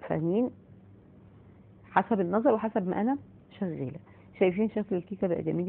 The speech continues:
ازاي؟ هبتدي بقى اللي انا ثبت فيهم الخله، هخليهم في الجناب كده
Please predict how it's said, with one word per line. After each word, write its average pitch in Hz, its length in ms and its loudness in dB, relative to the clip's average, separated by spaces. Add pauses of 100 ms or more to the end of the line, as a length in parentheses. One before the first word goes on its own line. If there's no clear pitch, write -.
(120)
ازاي؟ 196 200 0 (240)
هبتدي 190 380 0
بقى 180 100 2
اللي 170 140 0
انا 165 140 -4 (380)
ثبت 190 360 0
فيهم 160 300 -4 (720)
الخله، 226 600 0 (600)
هخليهم 190 680 -4
في 180 140 -8
الجناب 160 340 -6 (140)
كده 190 200 -8